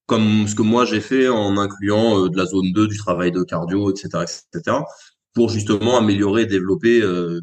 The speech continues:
mes capacités de récup. Euh, il y a des stratégies, effectivement, mais je pense que ces stratégies-là, elles sont intéressantes quand vous avez déjà, euh, des fondamentaux à côté qui sont bien,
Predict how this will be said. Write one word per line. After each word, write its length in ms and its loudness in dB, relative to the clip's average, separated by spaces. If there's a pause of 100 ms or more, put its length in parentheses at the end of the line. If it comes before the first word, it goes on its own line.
mes 280 0
capacités 520 -6
de 80 -2
récup. 280 -2 (640)
Euh, 120 0
il 60 2
y 60 2
a 40 0
des 120 0
stratégies, 580 0
effectivement, 760 -2 (320)
mais 220 0
je 100 -2
pense 200 0
que 80 0 (280)
ces 140 -2
stratégies-là, 680 -2
elles 80 -2
sont 180 -8
intéressantes 720 -2
quand 160 -4
vous 220 -6
avez 240 0
déjà, 440 0
euh, 220 2
des 140 -4
fondamentaux 640 -2
à 100 0
côté 360 0
qui 100 -12
sont 200 -6
bien, 720 0